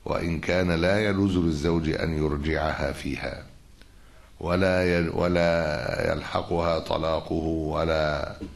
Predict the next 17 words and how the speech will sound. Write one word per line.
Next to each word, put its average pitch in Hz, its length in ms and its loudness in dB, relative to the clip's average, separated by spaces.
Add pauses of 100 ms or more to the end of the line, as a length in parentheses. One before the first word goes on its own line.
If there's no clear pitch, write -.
(400)
إيلاؤه، 85 760 0
ولا 80 720 0
يرث 82 400 0
أحدهما 78 640 -2
من 80 80 -4
الآخر 78 640 -2 (580)
خلال 85 580 0 (480)
فترة 80 520 -2
العدة 80 500 -2
من 78 160 -2
الطلقة 78 500 -6
الثالثة، - 520 -10 (1040)
لأنها 78 500 -4
صارت 80 380 -2
بائنة 76 840 -4
بينونة 71 640 -6 (100)
كبرى. - 500 -8